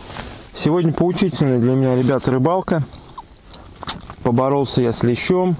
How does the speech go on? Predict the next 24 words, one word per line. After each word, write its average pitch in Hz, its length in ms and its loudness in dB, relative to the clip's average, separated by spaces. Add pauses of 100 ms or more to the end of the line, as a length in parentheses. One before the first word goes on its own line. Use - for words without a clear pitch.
(540)
Он 127 180 2
меня 117 220 2
победил. 117 580 2 (260)
Но 120 140 0
я 120 160 2
его 117 180 2
всё-таки - 320 -4
потом 113 380 0
убил. 156 340 2 (840)
<laughs> - 840 -4
Я 127 160 2
не 120 120 2
дал 151 200 2
ему 156 220 2
выжить. 135 420 0 (960)
И 123 140 2
вот. 117 320 2 (240)
Ну, 147 240 2
зато 156 300 0
хапнул 143 440 0
опыта. 151 340 0
Теперь 131 320 0
буду 131 320 2
бурить 123 460 0